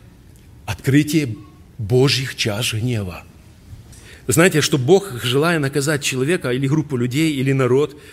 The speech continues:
Он всегда имеет средства наказания и меру наказания. Потому что мера наказания у Бога, она всегда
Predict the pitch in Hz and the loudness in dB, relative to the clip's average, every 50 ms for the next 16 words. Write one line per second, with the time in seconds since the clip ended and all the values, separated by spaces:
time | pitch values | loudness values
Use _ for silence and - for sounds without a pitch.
0 | - - - - - - - 143 165 160 - - 151 143 139 185 185 180 175 165 | -20 -20 -20 -20 -12 -4 -2 -2 0 0 0 0 0 0 0 0 0 0 0 2
1 | 170 180 175 160 - - - - 156 156 185 196 - - - 147 123 113 110 104 | 2 0 0 0 0 0 -2 0 -2 -2 -2 -2 -2 -4 -2 -4 -4 -4 -6 -4
2 | - 120 113 117 110 90 90 92 98 104 123 135 - - - - - _ - - | -4 -4 -4 -4 -4 -6 -6 -10 -12 -12 -14 -16 -18 -20 -20 -20 -20 _ -20 -20
3 | - - - - - - _ - 175 170 175 185 185 185 165 139 107 98 92 87 | -20 -20 -20 -20 -20 -14 _ -2 0 2 2 2 2 2 2 2 2 0 0 -2
4 | - - - 104 104 - 95 - - 85 - - - - - - - _ - - | -4 -6 -8 -8 -6 -6 -8 -8 -8 -10 -12 -16 -16 -18 -18 -20 -20 _ -20 -20
5 | - - - - - - - - - - - - - - - - - - - - | -20 -20 -20 -20 -20 -20 -20 -20 -20 -20 -20 -20 -20 -20 -20 -20 -20 -14 -8 -6
6 | 117 - 143 165 185 - - - 147 135 143 156 180 226 247 247 226 175 120 107 | 0 2 4 4 4 2 2 0 2 2 4 2 2 2 2 2 2 2 0 0
7 | - 117 131 135 - 139 127 - 151 135 131 120 110 - - - 120 117 110 110 | -2 -4 -4 -2 -2 0 0 2 2 2 2 0 -2 -2 -4 -4 -4 -4 -2 0
8 | 127 123 107 104 101 - - 117 127 139 151 143 131 - - - - 104 107 113 | 0 2 2 0 -4 -6 -4 -2 -2 0 0 0 0 0 -2 -2 -2 -2 -4 -2
9 | 147 156 151 139 131 | -2 -2 -2 -4 -6